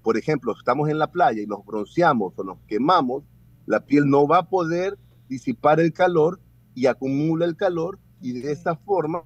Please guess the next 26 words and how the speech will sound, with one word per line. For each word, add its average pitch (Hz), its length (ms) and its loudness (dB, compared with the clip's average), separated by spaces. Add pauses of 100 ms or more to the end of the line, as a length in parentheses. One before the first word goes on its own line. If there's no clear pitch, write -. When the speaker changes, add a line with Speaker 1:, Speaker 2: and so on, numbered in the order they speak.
(560)
Speaker 1:
el, 127 380 -4
el, 123 440 -2
el, 123 240 -6
la 123 160 -4
persona 139 520 -6 (380)
pasa 135 320 -2
todos 139 320 -2
estos 160 300 -8
síntomas 165 420 -6
que - 100 -8
alguna 147 300 -2
vez 147 160 -2
alguno 143 300 -4
de 143 80 -6
nosotros 143 380 -12 (320)
lo 123 120 4
hemos 143 160 0
sufrido 151 480 2
de 143 60 4
manera 139 340 2
leve 139 540 2
o 123 100 -2
severa, 147 540 -4 (100)
Speaker 2:
Ujú. 185 300 -18
Speaker 1:
que 123 300 0
es 135 180 -8